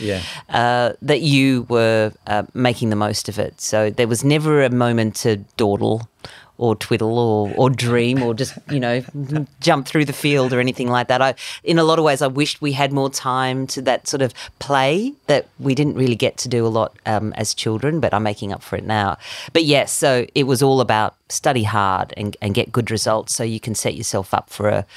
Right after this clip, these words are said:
Speaker 2: a good career, whatever that was. Usually, unfortunately, it was probably to do with law or medicine or, you know, that sort of thing. That,
Speaker 1: Yeah,
Speaker 2: that
Speaker 1: I was gonna ask that, um, what, 'cause that's the, the thing you'd expect. So how were your parents when you said you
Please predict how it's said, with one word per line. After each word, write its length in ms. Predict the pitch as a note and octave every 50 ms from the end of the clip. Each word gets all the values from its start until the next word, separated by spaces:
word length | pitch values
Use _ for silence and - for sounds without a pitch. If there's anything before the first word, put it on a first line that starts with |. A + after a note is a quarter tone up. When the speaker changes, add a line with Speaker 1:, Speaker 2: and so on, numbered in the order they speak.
| - - - - - -
Speaker 2:
a 80 | A2
good 340 | G#2+ - A#2+ G#2+ G2 F#2+ - - - -
career, 380 | - - B2+ A2+ A2+ G#2+ G2+ G2
whatever 320 | F#2+ G#2+ G#2 A2 G2 G#2+
that 160 | G2+ G2+ G2+
was. 220 | A#2 A2 G#2+ G2 A#2+
Usually, 480 | C#3+ D#3 D3 - - C3+ A#2 A#2 A2 - - - -
unfortunately, 440 | - B2 - - B2+ B2 - - A2
it 40 | G#2+
was 120 | G#2+ -
probably 440 | - - A#2 G2 A2+ G2+ G#2+ G#2 G#2 G2+
to 120 | - -
do 260 | G#2 A2+ G#2 G2+ F#2+ -
with 180 | - G#2 - -
law 360 | B2+ B2 B2+ C3 A#2+ A#2+ A#2 A2+
or 200 | A2 G#2+ G#2 G2
medicine 520 | G#2 A2+ A2 A#2+ - - - G#2+ G#2 G#2
or, 200 | G2 F#2+ G2 F#2+ -
you 120 | - A2+ G#2+
know, 80 | G2+
that 180 | G#2 A2 G#2 -
sort 180 | - A2 G2+
of 60 | G2+ -
thing. 220 | - - G2+ G2
That, 120 | F#2+ F2+
Speaker 1:
Yeah, 200 | - A#2+ A#2 G#2+
Speaker 2:
that 80 | G2+ G2
Speaker 1:
I 20 |
was 140 | G#2 A2 -
gonna 160 | - C#3+ A2
ask 360 | E2+ F#2+ G#2 A2 A#2+ - - -
that, 340 | A#2 F#2 F2+ A2 - -
um, 440 | A2+ G#2 G#2 G#2 G#2 G2+ G#2 G#2+ A2
what, 260 | G#2+ A2+ - - -
'cause 220 | - - A2+ F#2+ -
that's 300 | B2+ G#2+ - - - -
the, 260 | A#2 G#2 G2 F#2 - - _ _ _
the 140 | - A2 G#2
thing 300 | - - A2+ G2 G2 G2
you'd 180 | G2 G2 F2 - _ -
expect. 560 | - - - - - C3 A2 G#2 - - - - - - - - - -
So 520 | - - - A#2 A2 A2+ A2+ A2+ A2 A2 -
how 320 | G#2+ A#2 A#2+ A#2 A#2 A#2
were 100 | A2+ A2
your 140 | A2 A2 G#2+
parents 400 | - A#2+ A#2 A2 G#2+ G#2 - -
when 180 | A#2+ G#2+ G#2+ G#2+
you 60 | G2+
said 400 | G2 - - A2 G#2 G#2 F#2+ F#2+
you 180 | G#2+ G#2+ G2+